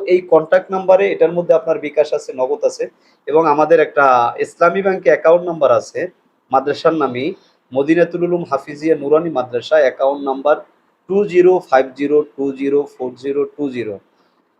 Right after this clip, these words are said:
ফাইভ থ্রি ফোর নাইন ডাবল ওয়ান সিক্স। এটা ইসলামী ব্যাংক বাংলাদেশ লিমিটেড, যাত্রাবাড়ি, ঢাকা। তারপর যদি এটা আপনারা স্ক্রিনে দিয়ে দেন নাম্বারগুলো, তাহলে মানুষের জন্য আরেকটু সহযোগিতা হবে।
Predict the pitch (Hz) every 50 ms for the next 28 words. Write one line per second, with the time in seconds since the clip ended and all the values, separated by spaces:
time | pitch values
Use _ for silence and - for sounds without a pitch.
0 | _ _ - - 151 160 156 - _ - 180 180 180 175 180 185 185 - _ _
1 | _ _ _ _ _ 151 156 160 165 170 170 156 143 139 143 147 156 170 170 156
2 | 131 135 135 139 147 156 151 151 139 139 139 131 127 123 - - 156 143 - -
3 | - - _ _ _ _ _ _ _ _ _ _ _ _ _ _ _ - 135 -
4 | 160 151 151 151 - 165 160 165 175 175 185 180 175 151 147 147 151 156 156 165
5 | 170 - - - 147 151 156 - 175 180 - - 139 135 139 - - 147 143 143
6 | 139 143 139 139 - 123 - - 147 - - 180 185 202 208 202 202 196 - 185
7 | - 170 151 - - 160 151 151 147 147 143 - _ - 156 156 143 131 131 127
8 | 127 120 123 120 120 117 117 117 120 107 - 117 117 131 156 - _ _ _ _
9 | _ _ - 190 190 - - 170 160 156 147 - - 151 151 160 160 147 139 139
10 | 139 139 - 139 - 143 135 135 139 139 139 139 135 - 120 120 120 117 120